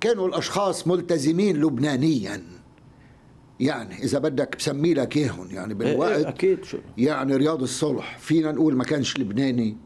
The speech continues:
Speaker 1: صقب سلام فينا نقول ما كانش لبناني، وعند شخصيات عديدة. في كتير شخصيات من كل الطوائف، يعني ذكرنا اثنين مساء أبو سنة،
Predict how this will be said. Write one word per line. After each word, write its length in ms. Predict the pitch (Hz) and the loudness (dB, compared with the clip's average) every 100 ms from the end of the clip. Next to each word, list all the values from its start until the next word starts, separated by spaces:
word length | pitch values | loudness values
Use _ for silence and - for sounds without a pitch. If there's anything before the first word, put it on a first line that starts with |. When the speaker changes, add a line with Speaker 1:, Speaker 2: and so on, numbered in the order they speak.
| - - | -20 -18
Speaker 1:
صقب 400 | - - 165 135 | -8 -4 -4 -2
سلام 420 | 131 - 143 127 98 | -2 0 0 -2 -2
فينا 320 | - 147 143 | 0 2 2
نقول 240 | - 147 | 2 2
ما 100 | 127 | 2
كانش 360 | 117 131 113 127 | 0 -2 -2 -2
لبناني، 540 | 101 113 123 117 110 - - 165 | 0 2 2 0 -2 -6 -6 -2
وعند 360 | 196 262 240 | 2 0 -2
شخصيات 640 | - 180 - 196 196 185 135 | -4 -4 -2 0 2 2 0
عديدة. 480 | 165 190 160 95 - - - - - - - - - - - - - - - - - - - - | 2 2 2 -2 -6 -14 -20 -20 -20 -20 -20 -20 -20 -20 -20 -20 -20 -20 -20 -20 -20 -16 -14 -12
في 180 | - 233 | -2 -2
كتير 300 | 233 262 240 | 2 2 2
شخصيات 520 | - 160 - 185 147 | 0 -2 2 2 2
من 100 | 143 | 0
كل 220 | 143 226 | 0 0
الطوائف، 520 | 190 - 156 147 104 123 | -2 0 0 0 -2 0
يعني 180 | 117 | 2
ذكرنا 380 | 113 117 170 147 | 2 2 0 0
اثنين 260 | 143 170 156 | 0 0 0
مساء 240 | - 175 | 2 0
أبو 140 | 123 131 | 2 0
سنة، 380 | 180 151 90 | 0 0 -2